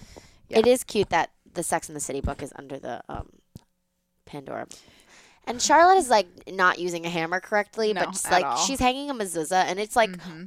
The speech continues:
Speaker 1: unk, tunk, one, two, three, like, hammer. But she's like,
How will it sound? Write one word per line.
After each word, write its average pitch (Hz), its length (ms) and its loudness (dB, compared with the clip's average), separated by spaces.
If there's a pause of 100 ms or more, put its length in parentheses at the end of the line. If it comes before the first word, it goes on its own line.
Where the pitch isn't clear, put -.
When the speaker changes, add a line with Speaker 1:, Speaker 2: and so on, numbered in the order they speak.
Speaker 1:
unk, 233 220 -6 (120)
tunk, 208 340 -4 (100)
one, 196 360 -2
two, 208 220 -6
three, 175 500 -6
like, 165 200 -4
hammer. 165 460 -6
But 180 120 -8
she's 214 200 -6
like, 185 140 -2